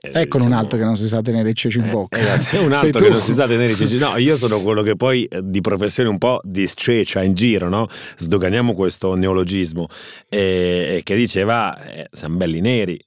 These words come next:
Speaker 1: Siamo belli neri perché, eh, perché, perché la situazione è, vabbè, al netto di questa figura con Zelensky, del bilaterale saltato,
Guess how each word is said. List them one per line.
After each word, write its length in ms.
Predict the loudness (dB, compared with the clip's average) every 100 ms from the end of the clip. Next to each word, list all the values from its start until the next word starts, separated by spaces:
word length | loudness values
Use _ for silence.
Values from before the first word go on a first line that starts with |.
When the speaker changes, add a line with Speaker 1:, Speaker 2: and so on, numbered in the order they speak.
| _
Speaker 1:
Siamo 200 | -8 -4
belli 180 | -2 0
neri 300 | 0 0 0
perché, 560 | -2 -6 -4 0 0 -2 -8 -20 -20 -8
eh, 600 | -4 -2 -2 -4 -8 -10
perché, 340 | -12 -8 -8 -6
perché 240 | -6 -4
la 80 | -4
situazione 680 | -4 -6 -4 -2 0 0 -2
è, 640 | -6 -8 -8 -10 -10 -12 -14 -20
vabbè, 240 | -14 -12
al 120 | -8 -4
netto 260 | -4 -4
di 80 | -8
questa 240 | -6 -8
figura 440 | -8 -10 -8 -8 -8
con 200 | -8 -8
Zelensky, 520 | -6 -2 -2 -2 -8
del 220 | -8 -8
bilaterale 560 | -6 -4 -2 -4 -4 -6
saltato, 720 | -6 -6 -4 -4 -4 -8